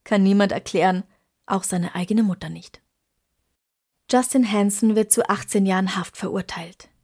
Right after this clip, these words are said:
Im März zweitausendeinundzwanzig bittet er um eine Verkürzung seiner Strafe.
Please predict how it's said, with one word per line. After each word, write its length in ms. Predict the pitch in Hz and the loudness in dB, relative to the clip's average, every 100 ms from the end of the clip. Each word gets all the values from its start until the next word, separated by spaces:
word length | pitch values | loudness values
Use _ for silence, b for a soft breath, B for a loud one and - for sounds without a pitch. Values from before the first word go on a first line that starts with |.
| _ _ _ | _ _ _
Im 160 | 226 220 | 2 6
März 380 | 214 247 - | 6 4 0
zweitausendeinundzwanzig 1300 | - 214 196 196 202 208 233 254 - 196 190 226 - | -2 -2 -2 -6 -2 2 4 2 0 -2 -2 -4 -4
bittet 260 | 262 254 233 | -4 0 2
er 140 | 220 | 2
um 100 | 220 | 2
eine 240 | - 208 214 | 0 -2 -2
Verkürzung 560 | 202 202 247 254 214 | -8 -2 -2 0 -2
seiner 260 | 196 185 196 | 0 -2 -4
Strafe. 560 | - 190 185 - 214 | -6 -8 -6 -2 -2